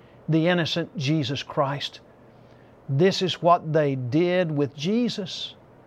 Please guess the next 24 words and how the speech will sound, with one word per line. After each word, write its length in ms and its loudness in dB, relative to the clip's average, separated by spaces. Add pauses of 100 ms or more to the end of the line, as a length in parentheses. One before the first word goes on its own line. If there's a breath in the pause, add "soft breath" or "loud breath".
(380 soft breath)
The 120 2
council 560 2
hated 360 2
him, 160 -4 (380)
wanted 360 6
him 160 4
dead. 460 0 (340 soft breath)
Judas 500 4
betrayed 500 4
him 220 -4 (400 soft breath)
with 140 6
a 60 4
kiss. 560 -2 (340 soft breath)
Peter 300 6
denied 400 4
him 140 2
three 240 0
times. 640 -4 (240 soft breath)
Pilate 400 6
washed 440 4
his 160 0
hands 360 2
of 100 2
Jesus, 560 -4